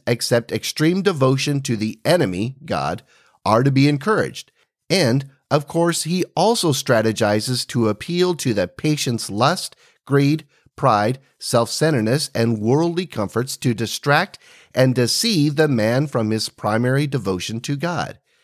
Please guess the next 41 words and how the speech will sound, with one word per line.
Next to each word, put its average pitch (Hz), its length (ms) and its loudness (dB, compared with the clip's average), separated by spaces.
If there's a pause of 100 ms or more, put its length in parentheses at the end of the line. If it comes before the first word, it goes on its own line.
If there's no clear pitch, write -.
(360)
If 151 140 2
you 170 120 2
haven't 190 340 2
read 110 220 4
this 104 240 -2
thought-provoking 123 920 0
and 120 240 0
humorous 143 760 0
fictional 135 500 2
classic, 139 580 -2 (360)
then 127 160 4
I 151 140 4
would 196 180 2
encourage 131 500 0
you 101 120 -2
to 135 100 -2
do 190 220 -6
so - 220 -6
and 90 120 -10
find 127 300 2
out 147 140 0
how 104 160 -2
the 131 120 -4
story 107 420 -4
ends. 127 420 -10 (680)
Certainly, 120 720 -2 (260)
men 202 200 0
have 185 180 2
been 143 160 4
deceived 160 560 -2
by 104 180 2
the 98 140 -2
rulers, 165 520 0
authorities, 156 640 0
and 90 140 -10
cosmic 147 520 0
powers 120 420 0
of 95 300 -6
this 185 260 2
present 165 500 -2
darkness, 92 580 -2